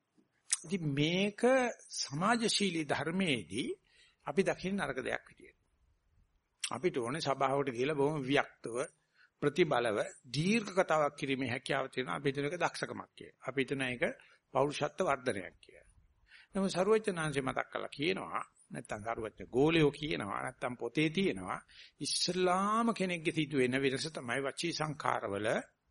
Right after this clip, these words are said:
අඩුවීමක් වෙනවා. වචී සංඛාර කියන්නේ විතක්ක විචාර දෙක. මේක තාක්ෂණිකව පෙන්නලා දෙන්න ඕනේ නම් කාට හරි කියනවා අපි අරමුණක් නතු කරගන්න ඕනේ නම් ආනපානේ නතු කරගන්න ඕන නම්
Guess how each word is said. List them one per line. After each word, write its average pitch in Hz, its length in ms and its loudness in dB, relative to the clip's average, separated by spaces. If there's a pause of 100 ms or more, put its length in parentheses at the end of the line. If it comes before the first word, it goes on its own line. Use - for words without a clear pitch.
(340)
අඩුවීමක් 147 640 0
වෙනවා. 101 300 -6
වචී 127 260 -4
සංඛාර 113 360 -6
කියන්නේ 110 340 -8
විතක්ක - 300 -6
විචාර 123 340 -8
දෙක. 127 240 -8 (1080)
මේක 190 320 0 (460)
තාක්ෂණිකව 202 720 0 (100)
පෙන්නලා 160 400 0
දෙන්න 139 220 4
ඕනේ 123 280 4
නම් 120 220 2
කාට 113 340 -2
හරි 87 320 -6 (1040)
කියනවා 165 440 0
අපි 156 300 0 (280)
අරමුණක් 170 720 -2
නතු 143 300 -2
කරගන්න 160 520 2
ඕනේ 185 260 4
නම් 240 160 0 (840)
ආනපානේ 127 480 0
නතු 120 220 -4
කරගන්න 151 400 -4
ඕන 185 140 -2
නම් 285 160 -4